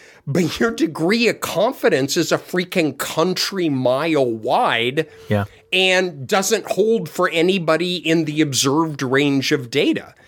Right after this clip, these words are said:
Speaker 2: Mm-hmm.
Speaker 1: It's augmenting what we already have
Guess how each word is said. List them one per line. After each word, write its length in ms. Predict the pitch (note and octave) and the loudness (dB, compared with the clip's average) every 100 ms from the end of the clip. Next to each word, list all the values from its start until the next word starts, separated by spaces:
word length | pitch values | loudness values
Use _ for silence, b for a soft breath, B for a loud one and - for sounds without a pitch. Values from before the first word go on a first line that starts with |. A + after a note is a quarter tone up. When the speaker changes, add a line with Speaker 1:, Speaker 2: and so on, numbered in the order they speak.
| B A#2+ | B 0
Speaker 2:
Mm-hmm. 220 | G#2 A#2 - F3+ | 2 2 2 -2
Speaker 1:
It's 200 | F#3+ - _ | 0 -2 _
augmenting 1200 | F#3 F#3+ A#3+ F#3+ D3+ C#3+ A#2+ A#2+ - B2+ A#2 A#2+ - | 0 2 0 -2 0 2 2 -2 -4 -2 -2 -6 -8
what 320 | B2 D#3+ G#3+ | -2 -2 0
we 160 | E3+ E3+ | -2 -2
already 680 | D#3+ D3+ C3+ C#3 F#3+ G3+ | 0 0 0 0 0 -2
have 520 | C#3+ C3+ A#2 G#2+ A2 | -4 -2 0 0 -2